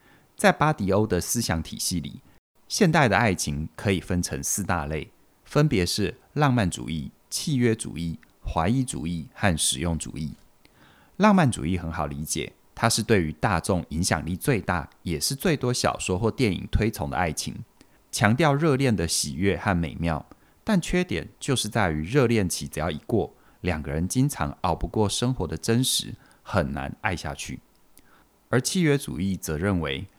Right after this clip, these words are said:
心动是靠不住的，爱情必须要有契约才能够形成稳固的关系，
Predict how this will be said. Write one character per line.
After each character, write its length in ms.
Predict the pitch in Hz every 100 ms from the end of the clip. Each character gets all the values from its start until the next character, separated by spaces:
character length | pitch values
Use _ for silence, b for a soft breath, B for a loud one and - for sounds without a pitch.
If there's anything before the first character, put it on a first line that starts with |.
| _
心 300 | - - 139
动 180 | 143 120
是 120 | -
靠 180 | 117 131
不 100 | -
住 220 | - 87
的， 160 | - - _ _ _ -
爱 120 | 165
情 280 | 139 - 80
必 120 | 113
须 200 | 104 95
要 180 | 101 95
有 160 | 73 62
契 300 | - 123 98
约 260 | 98 95 -
才 200 | - 85
能 160 | 76
够 140 | 82 98
形 260 | - 76
成 240 | 82 78 76
稳 160 | 78 71
固 140 | 104
的 140 | 82
关 200 | 76 92
系， 300 | 95 - 101